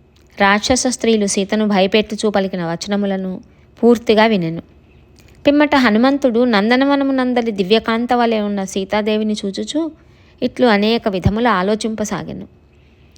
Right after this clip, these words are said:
ఈ సీతాదేవి జాడను తెలుసుకొనుట కొరకే లక్షల కొలది వానరులు అన్ని దిశలకు వెళ్ళి వెతుకుచుండిరి.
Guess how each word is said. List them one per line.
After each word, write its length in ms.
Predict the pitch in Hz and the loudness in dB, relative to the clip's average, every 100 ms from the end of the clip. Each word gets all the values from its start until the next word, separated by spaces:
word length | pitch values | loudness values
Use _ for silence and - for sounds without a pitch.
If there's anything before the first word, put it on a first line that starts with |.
| - - - | -20 -20 2
ఈ 140 | 320 | 4
సీతాదేవి 680 | 302 247 220 269 285 294 294 | 4 2 2 2 4 4 4
జాడను 400 | 262 233 240 240 | 2 2 0 -2
తెలుసుకొనుట 600 | 233 190 190 226 233 226 | -4 -4 -4 -6 -6 -4
కొరకే 420 | 233 214 214 233 | -4 -4 -2 -2
లక్షల 420 | 254 190 - 233 233 | -2 -2 -4 -4 -2
కొలది 320 | 233 214 202 | -2 -2 -2
వానరులు 520 | 190 185 208 208 202 | -2 -2 -4 -4 -4
అన్ని 280 | 214 185 202 | -4 -4 -6
దిశలకు 540 | 196 208 214 220 226 | -6 -6 -4 -4 -2
వెళ్ళి 260 | 214 185 202 | -2 -2 -2
వెతుకుచుండిరి. 720 | 196 180 196 185 180 185 107 | -6 -8 -12 -12 -10 -12 -14